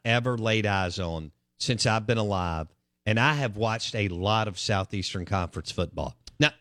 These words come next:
some of it bad, but I've watched a lot of good S E C football too. And Vanderbilt looks like a combination of Wofford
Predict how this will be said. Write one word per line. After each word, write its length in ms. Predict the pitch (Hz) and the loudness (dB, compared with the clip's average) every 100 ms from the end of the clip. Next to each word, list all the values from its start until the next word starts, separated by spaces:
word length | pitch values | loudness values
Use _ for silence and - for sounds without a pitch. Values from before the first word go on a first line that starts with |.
| _ - | _ -2
some 220 | - 123 | 0 2
of 140 | 139 208 | 2 2
it 100 | 190 | 0
bad, 460 | 226 202 90 85 - _ _ _ _ _ _ _ | 0 0 -2 -6 -14 _ _ _ _ _ _ _
but 120 | 139 | 4
I've 140 | 135 143 | 4 2
watched 280 | 143 - 165 | 0 0 0
a 60 | |
lot 200 | 165 170 | 0 0
of 80 | 165 | 0
good 260 | 190 226 120 | 0 0 0
S 200 | 92 107 | 0 -2
E 60 | |
C 200 | 95 107 | -2 -2
football 420 | - 104 - 92 87 | -2 -2 -2 -2 0
too. 300 | 165 110 - _ _ _ _ _ _ 107 | 0 0 -2 _ _ _ _ _ _ 4
And 500 | 107 104 98 92 - _ _ - - | 4 4 2 0 -6 _ _ -20 2
Vanderbilt 760 | 120 143 175 156 151 147 143 - | 4 6 4 2 2 2 0 -6
looks 600 | 104 117 127 - - - _ 101 | -4 2 2 0 -8 -10 _ -2
like 400 | 113 110 107 - | 2 2 2 -2
a 80 | 101 | -6
combination 840 | - 120 120 120 107 101 - 104 | 0 0 0 0 2 0 0 0
of 100 | 90 | -2
Wofford 640 | 85 104 120 - 127 113 | 0 2 2 0 -2 -2